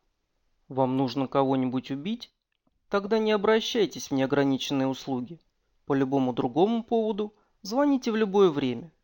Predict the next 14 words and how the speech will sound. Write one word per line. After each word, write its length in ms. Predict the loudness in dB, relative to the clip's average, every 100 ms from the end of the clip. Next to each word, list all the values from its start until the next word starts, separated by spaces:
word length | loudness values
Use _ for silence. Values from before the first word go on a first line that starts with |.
| _
Окупится. 720 | -6 -4 -4 -4 -6 -10 -16 -16 _ _ _ -8
Постскриптум. 800 | -8 -8 -8 -6 -6 -10 -14 -14 _ _ _
А 100 | -4
ещё 480 | -4 -6 -4 -4 -4 _ _ _ -8
мы 120 | -4
выгуливаем 600 | -2 -2 0 0 0 -4
собак». 500 | -2 -4 -4 -12 -14 _ _ _ _ _ _ _ _ _ _ -14
«М, 760 | -10 -8 -6 -8 -10 -14 -20 _ _ _ _ _ _ -10
может 640 | -6 -4 -4 -6 -12 -12
быть», 760 | -14 -8 -6 -6 -8 -10 -18 -18 _ _ _ _ _
осторожно 600 | -12 -6 -2 0 -2 -6
сказал 440 | -8 -6 -4 -4 -4
мистер 400 | -4 -6 -10 -10
Клэр. 420 | -6 -6 -6